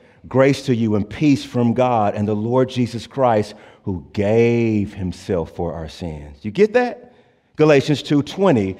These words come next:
"I've been crucified with Christ. The life I live in the flesh, I live by faith in the Son of God who loved me and gave himself for me." Galatians three, "O foolish Galatians, who has bewitched you? It was before your very eyes that Jesus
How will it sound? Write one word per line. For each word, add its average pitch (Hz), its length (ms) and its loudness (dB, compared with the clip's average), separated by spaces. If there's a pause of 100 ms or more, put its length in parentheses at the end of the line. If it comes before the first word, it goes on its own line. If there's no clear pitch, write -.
(260)
"I've 165 340 4
been 160 140 4
crucified 127 640 2
with 104 160 -4
Christ. 104 360 0
The 123 100 2
life 165 380 4
I 170 120 4
live 165 180 2
in 156 80 2
the 143 80 4
flesh, 131 420 2
I 139 80 4
live 151 320 6
by 160 160 4
faith 165 320 4
in 143 140 2
the 143 60 4
Son 165 220 2
of 143 140 2
God 165 400 6 (140)
who 160 140 8
loved 170 440 6
me 180 640 4
and 131 380 2
gave 208 720 6
himself 151 560 2
for 131 140 4
me." 117 260 4 (180)
Galatians 160 540 4
three, 220 400 6 (220)
"O 165 120 6
foolish 190 460 2
Galatians, 170 580 4
who 220 200 4
has 170 140 4
bewitched 165 520 4
you? 160 240 6 (220)
It 214 120 8
was 185 140 6
before 196 400 4
your 185 160 4
very 175 400 6
eyes 202 400 6
that 175 140 4
Jesus 170 600 4